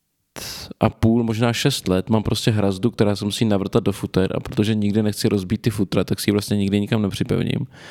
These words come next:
A vždy, při-, po tom stěhování jsem si řekl, "je, já tady mám tu hrazdu, na to jsem úplně zapomněl, že ji tady mám", jako. A člověk si jako uvědomí, že, že jako měl nějaký plán a ten plán vlastně úplně jako z něho nějak sešlo.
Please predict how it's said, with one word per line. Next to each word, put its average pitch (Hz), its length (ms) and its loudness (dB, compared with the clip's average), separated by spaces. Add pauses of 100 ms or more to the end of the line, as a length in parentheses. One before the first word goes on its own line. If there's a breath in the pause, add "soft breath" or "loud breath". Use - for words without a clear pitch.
(180 loud breath)
A 90 80 0
vždy, 101 200 2
při-, - 120 -2
po - 140 2
tom 127 120 4
stěhování 117 340 0
jsem 113 140 -4
si 110 100 0
řekl, 110 160 0 (500 loud breath)
"je, 143 540 0
já 107 120 2
tady 107 160 2
mám 110 120 0
tu 110 100 -4
hrazdu, 107 320 -2
na 107 160 0
to - 100 -12
jsem 113 120 2
úplně 110 160 -2
zapomněl, 107 360 0
že 107 100 -2
ji 101 60 -2
tady 107 180 0
mám", 101 280 -2
jako. - 200 -10 (600 soft breath)
A - 80 -2
člověk 107 260 2
si - 80 -2
jako 113 180 0
uvědomí, 107 560 2
že, 113 300 0 (540 loud breath)
že 101 520 2 (160)
jako 107 180 4
měl 104 180 4
nějaký 101 320 0
plán 101 520 0 (1400)
a 107 80 0
ten 104 200 2
plán 101 300 0
vlastně 98 500 -2
úplně 98 580 0
jako 98 240 -2
z 92 40 0
něho 98 180 0
nějak - 220 -4
sešlo. - 360 -6